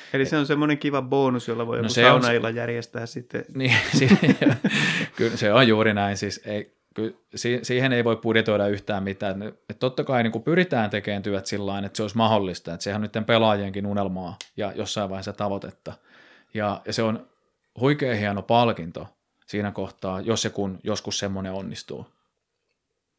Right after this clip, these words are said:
Speaker 1: Joo, toihan... Muistan aikanaan, eh, eräs jalkapallojoukkue suunnitteli toimintansa sillain, että sais näitä siirtokorvauksia, ja sitten kun tuli muutama avainloukkaantuminen, niin muutama vuosi niin koko seura oli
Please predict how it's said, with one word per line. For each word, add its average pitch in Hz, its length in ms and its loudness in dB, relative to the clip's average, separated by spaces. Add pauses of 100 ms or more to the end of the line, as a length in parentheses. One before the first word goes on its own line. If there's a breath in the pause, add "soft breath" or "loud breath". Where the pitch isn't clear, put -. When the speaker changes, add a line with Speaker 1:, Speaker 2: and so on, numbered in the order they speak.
(400)
Speaker 1:
Joo, 117 320 -8
toihan... 123 540 -8 (540 soft breath)
Muistan 139 260 0
aikanaan, 151 600 2 (300)
eh, - 180 -12 (140)
eräs 135 340 -2
jalkapallojoukkue 117 1000 0 (540)
suunnitteli 117 680 -4
toimintansa 110 600 0
sillain, 107 460 -4
että 101 180 -10
sais 110 280 -2
näitä 107 320 -10 (120)
siirtokorvauksia, 110 1120 -10
ja - 60 -16
sitten - 300 -18
kun 110 320 -12 (120)
tuli 120 200 -4
muutama 113 400 -2
avainloukkaantuminen, 101 1000 -4
niin 95 160 -8
muutama 98 380 -8
vuosi 107 180 -14
niin 110 120 -12
koko 104 220 -14
seura 107 360 -10
oli - 140 -18